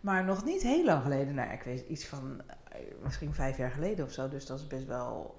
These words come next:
eh, recent, als je weet hoe oud ik ben. Ehm,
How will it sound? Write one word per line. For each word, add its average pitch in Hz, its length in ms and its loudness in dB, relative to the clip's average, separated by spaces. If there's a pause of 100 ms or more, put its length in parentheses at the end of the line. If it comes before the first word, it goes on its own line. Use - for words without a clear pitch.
eh, 104 400 -6 (400)
recent, 160 640 0
als - 160 -8
je 139 200 -4 (580)
weet 135 300 -8
hoe - 120 -10
oud - 180 -8
ik 127 120 -10
ben. 156 200 -10 (580)
Ehm, 151 580 -2